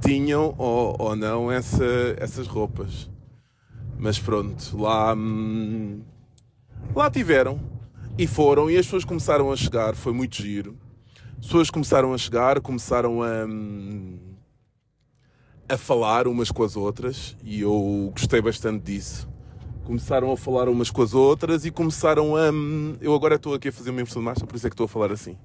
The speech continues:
Começaram a falar umas com as outras, começaram a, hum, basicamente pôs-se assim um bocadinho de álcool na mesa, uma sangriazinha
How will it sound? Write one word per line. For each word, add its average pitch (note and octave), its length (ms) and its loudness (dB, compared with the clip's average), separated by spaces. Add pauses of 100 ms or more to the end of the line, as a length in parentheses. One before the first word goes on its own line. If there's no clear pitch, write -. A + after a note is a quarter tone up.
(600)
Começaram C#3+ 300 4
a C3+ 40 -2
falar C#3 220 4
umas C#3 180 0
com B2 120 0
as A2+ 100 2
outras, F#3+ 500 4
começaram B2+ 600 -4
a, B2 220 -8
hum, A2 560 -10 (1000)
basicamente D4+ 540 -2
pôs-se B3+ 300 2
assim A#3 160 -2
um A3+ 80 2
bocadinho E3+ 420 0
de C#3 80 2
álcool C#3 480 2
na B2 140 -4
mesa, C#3+ 680 -2 (460)
uma A#2 120 4
sangriazinha C3+ 960 0